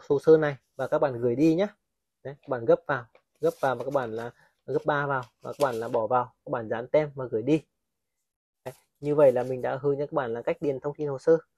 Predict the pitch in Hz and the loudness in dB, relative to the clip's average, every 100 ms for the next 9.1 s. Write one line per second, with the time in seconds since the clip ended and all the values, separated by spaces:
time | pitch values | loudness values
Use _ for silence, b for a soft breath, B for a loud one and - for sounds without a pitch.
0 | _ _ 131 - 147 156 151 127 131 135 | _ _ -16 -12 -8 -2 0 2 0 0
1 | 127 135 135 151 151 180 143 123 117 123 | 2 2 0 -2 -2 -2 -2 -2 -4 -4
2 | 127 - b b 127 135 131 135 143 135 | -6 -8 b b -4 -2 -2 -2 -2 -2
3 | 156 156 147 120 113 - 147 143 143 143 | 0 -2 -2 -8 -6 -4 -2 -2 -2 -4
4 | 139 127 113 139 151 147 139 180 185 _ | -4 -6 -8 -4 -2 -2 -2 -4 -6 _
5 | _ _ _ _ 127 135 131 151 156 165 | _ _ _ _ 0 2 0 0 0 -2
6 | 170 156 120 117 123 127 131 120 120 151 | -2 -2 -2 -4 -4 -2 -2 -2 0 2
7 | 156 170 - _ _ _ - 135 127 113 | 2 -2 -6 _ _ _ -6 -2 -2 -2
8 | 131 - 196 151 131 151 139 120 160 139 | -4 0 0 0 -4 0 0 2 2 0